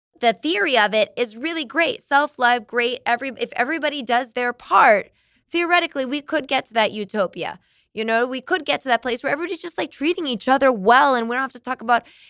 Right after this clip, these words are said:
you know, this, that, and the next thing, and, and fighting all the time, and competition and negativity. But what's one thing that people could do to get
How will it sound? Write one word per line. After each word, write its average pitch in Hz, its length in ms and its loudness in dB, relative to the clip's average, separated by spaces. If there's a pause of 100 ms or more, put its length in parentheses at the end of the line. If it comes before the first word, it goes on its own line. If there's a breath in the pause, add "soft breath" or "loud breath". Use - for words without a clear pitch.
(120)
you 220 80 -6
know, 220 140 0
this, 269 420 0
that, 247 240 4
and 233 140 -4
the 220 60 -6
next 254 360 -6
thing, 277 320 -2
and, 220 420 -6
and 208 200 -6
fighting 262 420 0
all 233 140 2
the 226 80 -4
time, 226 420 -2
and 196 240 -10 (260 soft breath)
competition 254 960 -4
and 202 160 -4 (100)
negativity. 233 680 -4 (500 loud breath)
But 269 340 4
what's 277 760 0 (260)
one 254 460 2
thing 285 340 -4
that 233 140 -2
people 226 280 -4
could 202 200 -2
do 247 220 0
to 202 80 0
get 190 300 0